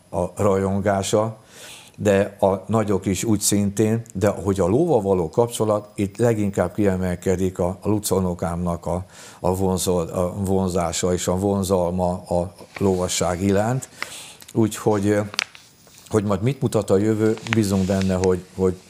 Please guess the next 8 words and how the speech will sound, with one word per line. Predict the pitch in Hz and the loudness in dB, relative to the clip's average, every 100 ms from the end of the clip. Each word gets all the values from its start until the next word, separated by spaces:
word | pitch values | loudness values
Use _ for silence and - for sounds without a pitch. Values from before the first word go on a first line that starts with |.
| - - - - | -20 -20 -20 -4
megmarad | 101 92 90 87 87 | -2 0 -2 -2 -2
ez | 90 87 | -2 -2
a, | 85 80 - - - - - | -2 -4 -18 -20 -20 -20 -18
ez | - 90 | -4 -2
az | 87 82 | 0 -2
érzés, | 113 113 113 110 101 - | 0 2 2 0 0 -2
és, | - 104 92 - | -2 0 0 2
ö, | 98 | 2